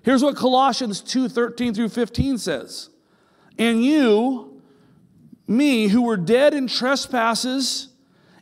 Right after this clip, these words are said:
and the uncircumcision of your flesh, God made alive together with him, having forgiven us all of our, all of our trespasses," ready for this one?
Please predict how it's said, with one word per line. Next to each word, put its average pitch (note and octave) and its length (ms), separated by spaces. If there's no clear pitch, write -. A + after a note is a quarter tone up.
and G#3 120
the G#3+ 120
uncircumcision B3+ 1000
of A3 120
your G#3+ 120
flesh, G3 760
God A#3 340
made B3 260
alive G#3+ 640
together G3 540
with A3+ 260
him, F3 520
having A#3+ 440
forgiven A#3+ 540
us G#3 300
all B3 320
of G#3 80
our, A#3+ 280
all A3+ 220
of B3 80
our C4 140
trespasses," F#3 720
ready G3+ 140
for A3 80
this G#3+ 120
one? A#3+ 180